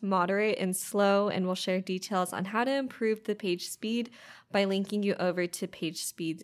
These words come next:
Insights tool. So Google says that you should use the report to monitor your performance and to track fixes that you've made to your website. And you can find the report under the enhancement section of Search Console. So do you think this is something that publishers should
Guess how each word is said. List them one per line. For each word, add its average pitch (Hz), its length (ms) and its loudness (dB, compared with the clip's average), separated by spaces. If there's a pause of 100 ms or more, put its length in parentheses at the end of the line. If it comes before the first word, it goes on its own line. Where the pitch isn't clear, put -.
Insights 156 600 -8
tool. 110 520 -4 (400)
So 208 240 4
Google 233 300 4
says 214 300 4
that 190 340 2
you 196 80 -2
should 190 220 -2
use 185 200 0
the 185 80 2
report 180 420 2
to 208 120 -2
monitor 180 500 2
your 175 160 -2
performance 240 720 0
and 190 200 0
to - 80 -8
track 175 340 -4
fixes 175 520 -4
that - 200 -2
you've 180 180 -6
made 165 200 -4
to - 100 -12
your 175 120 0
website. 240 540 0 (400)
And 220 100 0
you 220 80 4
can 226 160 2
find 214 300 4
the 214 60 2
report 208 420 4
under 185 260 2
the 180 200 -4
enhancement 175 680 -4
section - 460 -8
of 170 120 -6
Search - 340 -10
Console. - 680 -6 (400)
So 226 320 6
do 220 120 2
you 233 80 2
think 240 200 0
this - 160 -4
is 233 80 -4
something 226 380 0
that 196 260 -2
publishers 175 640 -2
should 170 540 -4